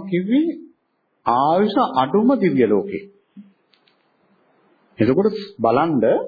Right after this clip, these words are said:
දිව්‍ය ලෝකේ ඒ පැත්ත හැරිලා මේ පැත්ත හැරෙනකොට අපේ ආයුෂ ඉවරයි.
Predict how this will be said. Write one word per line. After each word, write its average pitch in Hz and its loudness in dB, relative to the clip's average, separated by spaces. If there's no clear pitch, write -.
දිව්‍ය 120 2
ලෝකේ 175 0
ඒ 156 4
පැත්ත 185 0
හැරිලා 156 0
මේ 139 0
පැත්ත 156 -4
හැරෙනකොට 151 -2
අපේ 147 0
ආයුෂ 131 0
ඉවරයි. 104 0